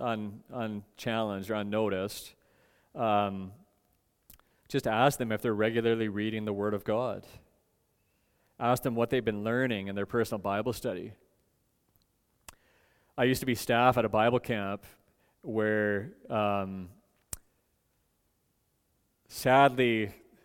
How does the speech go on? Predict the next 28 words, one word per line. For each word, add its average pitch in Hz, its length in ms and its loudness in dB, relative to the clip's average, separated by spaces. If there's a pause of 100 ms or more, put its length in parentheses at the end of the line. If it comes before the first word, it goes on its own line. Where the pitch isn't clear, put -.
the 101 80 -4
staff, 123 920 2 (180)
some 107 280 -2
of 101 60 -2
them, 101 260 -4 (200)
even 113 220 -6
thinking 110 320 -6
of 98 100 -6
the 101 80 -6
main 104 380 -6
guy 107 340 2
there, 95 300 -4
the 101 120 -8
director, 101 680 -4 (1120)
uh, 98 520 0 (1500)
he, - 400 -6 (520)
he 139 300 -2
would 139 160 4
not 131 380 2 (600)
believe 117 600 0
that 107 100 -2
the 101 80 -4
Bible 107 320 2
is 90 60 -6
the 104 80 -6
Word 98 180 -4
of 87 100 -10
God, 80 360 -6